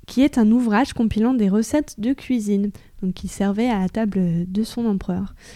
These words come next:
Le contenu de cet ouvrage est continuellement retouché et enrichi jusqu'au quatrième siècle après Jésus-Christ, et c'est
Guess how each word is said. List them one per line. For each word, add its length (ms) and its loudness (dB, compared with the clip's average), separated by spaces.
Le 140 6
contenu 560 4
de 140 2
cet 240 -2
ouvrage 320 2
est 340 2
continuellement 720 4
retouché 720 2
et 140 -2
enrichi 520 0
jusqu'au 320 -4
quatrième 500 -2
siècle 400 -4
après 240 -2
Jésus-Christ, 540 -2
et 100 2
c'est 260 -2